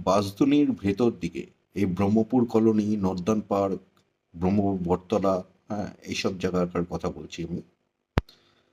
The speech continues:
তো এইখানে কি হচ্ছে, তৃণমূলের লোকজন জঙ্গিদের আশ্রয় দিচ্ছে, ফ্ল্যাটে ফ্ল্যাটে রাখছে। তো আমার কাছে একজন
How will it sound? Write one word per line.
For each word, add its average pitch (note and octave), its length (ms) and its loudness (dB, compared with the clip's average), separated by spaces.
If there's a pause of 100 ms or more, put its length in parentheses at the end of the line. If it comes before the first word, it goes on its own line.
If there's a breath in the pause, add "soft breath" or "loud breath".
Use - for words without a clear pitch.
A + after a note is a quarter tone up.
(340)
তো F3 80 10 (760)
এইখানে D#3+ 340 6 (100)
কি F3 160 6
হচ্ছে, E3 300 -2 (420)
তৃণমূলের D#3 560 6 (120)
লোকজন G#2+ 400 2 (380)
জঙ্গিদের A2+ 560 4 (400)
আশ্রয় A2+ 440 0
দিচ্ছে, - 340 -8 (300)
ফ্ল্যাটে G2+ 340 0
ফ্ল্যাটে A2+ 280 0 (560)
রাখছে। F#2 460 0 (1400)
তো D#3 100 8 (500)
আমার C3 300 4
কাছে C3 220 0 (640)
একজন A#2 360 2